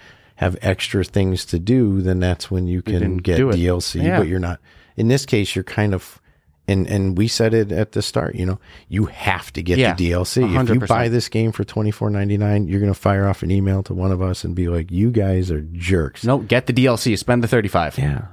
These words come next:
Speaker 1: So it just, in hindsight, I would argue they should have just released it as one block and respect the fact that, you know, and I think it, it is overlooked, and I don't know why anybody never thought, you know, "Hey,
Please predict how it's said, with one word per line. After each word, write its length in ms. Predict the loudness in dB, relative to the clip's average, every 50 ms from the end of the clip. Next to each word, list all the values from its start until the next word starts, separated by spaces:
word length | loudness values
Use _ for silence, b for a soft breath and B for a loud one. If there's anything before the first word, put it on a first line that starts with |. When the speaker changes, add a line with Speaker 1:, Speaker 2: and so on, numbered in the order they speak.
| -18 -14
Speaker 1:
So 160 | -10 -8 -8 -8
it 260 | -8 -8 -8 -8 -4
just, 320 | -2 -2 -2 -2 -4 -10 _ _ _ _ _ _ _ _ _ _ _ b b b b b b -2
in 140 | 0 2 2
hindsight, 640 | 2 2 2 2 2 2 0 2 2 2 2 2 -2 -4 _ _
I 140 | -4 -2 -2
would 260 | 0 -2 -2 -4 -6 -10 -8
argue 340 | -4 -4 -2 -2 -2 -4 -4
they 140 | -4 -4 -4
should 240 | -4 -4 -6 -6 -4
have 120 | -4 -6 -6
just 320 | -4 -4 -4 -4 -6 -8
released 440 | -8 -6 -4 -4 -4 -6 -6 -8 -8
it 140 | -6 -6 -6
as 160 | -6 -6 -6
one 260 | -4 -4 -4 -4 -4
block 420 | -4 -4 -2 0 0 0 0 -2 -2
and 260 | -4 -4 -4 -4 -8 -10 _ _ _ _ _ _ _ _ _ _ _
respect 640 | 0 0 0 0 0 -4 -2 0 0 0 0 -2 -2
the 100 | -2 -2
fact 440 | -2 0 0 0 0 0 -2 -2 -2
that, 280 | 0 0 0 0 -2 -6 _ _ _ _ _ _ _ _ _ _ _ _ _ _ _ _ _ _ _ _ _ _ -8 -2
you 140 | 2 2 4
know, 260 | 4 4 2 0 0 b b b b b b b b b b _ 0
and 100 | 0 2
I 180 | 2 2 2
think 220 | 2 2 2 2 2
it, 140 | 2 0
it 160 | 2 2 2 4
is 200 | 4 4 2 2
overlooked, 580 | 2 2 2 2 2 2 2 2 2 0 0 0
and 160 | -2 -2 -2 -2
I 180 | -2 0 0 2
don't 240 | 2 2 2 2 2
know 100 | 2 2
why 180 | 2 2 2 2
anybody 440 | 2 2 0 0 0 0 2 2 2
never 220 | 2 2 0 0 -2
thought, 360 | -2 0 0 0 0 0 -2
you 140 | -2 -2 -2
know, 120 | 0 0 0
"Hey, 300 | 2 2 2 2 0